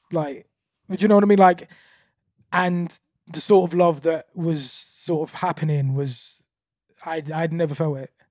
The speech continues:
which is why I was like, this, this is obviously meant, there's a reason that we're both here at this time and place, our positions in the world, like, w-, how we feel, like, and then getting to know you.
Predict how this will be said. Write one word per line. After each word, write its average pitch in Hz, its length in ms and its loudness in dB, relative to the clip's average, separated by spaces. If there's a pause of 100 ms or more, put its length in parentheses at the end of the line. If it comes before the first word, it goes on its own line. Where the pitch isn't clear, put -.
(420)
which 170 200 -6
is 147 120 -6
why 160 200 0
I 156 40 0
was 147 160 -4
like, 143 320 -6 (140)
this, - 540 -12 (1120)
this 160 200 -6
is 170 80 -6
obviously 165 320 -4
meant, 151 280 -12
there's 165 160 -4
a 170 60 -2
reason 175 280 0
that 170 80 -4
we're 156 120 -6
both 160 300 -2
here 143 460 -2
at 139 100 -4
this 143 160 -4
time 147 260 -2
and 139 240 -2 (920)
place, 151 480 -6 (540)
our 151 160 -10
positions 147 440 -10
in 151 80 -12
the 151 60 -4
world, 147 360 -2
like, 147 180 -6
w-, 139 160 -16 (680)
how 165 220 -4
we 156 140 -2
feel, 156 420 -2
like, 147 260 -6
and 151 80 -4
then 156 180 2
getting 156 220 0
to 147 80 -6
know 156 180 4
you. 147 300 2